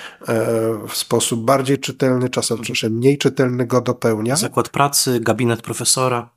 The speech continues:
Speaker 1: E, tak,
Speaker 2: Na przykład.
Speaker 1: e, tak, ale, mm, też, e, że te słowa, które padną z ust kogoś, kto musi się jakby dokonać takiej, e, samo-, sa-, sa-, samozdefiniowania siebie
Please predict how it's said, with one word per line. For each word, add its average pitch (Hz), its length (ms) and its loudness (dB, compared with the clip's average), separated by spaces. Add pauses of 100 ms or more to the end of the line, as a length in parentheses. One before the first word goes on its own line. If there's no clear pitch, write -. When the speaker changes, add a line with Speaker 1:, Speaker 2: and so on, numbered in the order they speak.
(760)
Speaker 1:
E, 107 180 -4
tak, 123 540 0
Speaker 2:
Na 120 80 0
przykład. 117 520 -2
Speaker 1:
e, - 20 -18
tak, 127 560 -2 (120)
ale, 139 680 2
mm, 131 440 -4
też, - 560 0 (260)
e, 139 40 0
że 139 100 0
te 156 140 2
słowa, 147 760 2
które 127 220 -2
padną 127 480 0
z - 100 -4
ust 135 360 0
kogoś, 123 420 2
kto 117 340 -2 (280)
musi 127 320 2
się - 140 0
jakby 117 280 0
dokonać 127 360 0
takiej, 123 380 -4 (440)
e, 135 120 -2 (1040)
samo-, 135 520 0 (180)
sa-, - 280 0
sa-, 127 360 0
samozdefiniowania 135 1120 2
siebie 113 460 -4